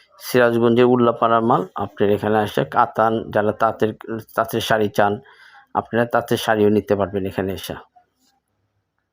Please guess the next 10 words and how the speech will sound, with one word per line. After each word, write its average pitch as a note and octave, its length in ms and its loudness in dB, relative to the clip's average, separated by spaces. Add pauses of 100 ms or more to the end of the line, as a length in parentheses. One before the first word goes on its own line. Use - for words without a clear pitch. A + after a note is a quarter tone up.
(680)
আর G#2+ 100 2 (100)
যদি A#2+ 160 2 (100)
না B2+ 60 6 (140)
চিনেন, C#3 260 4 (100)
আমার A#2 220 2
মোবাইল A#2+ 280 2
নম্বর B2 180 2 (100)
দেওয়া B2 220 2
আছে, - 160 -2 (160)
আপনার A2+ 220 0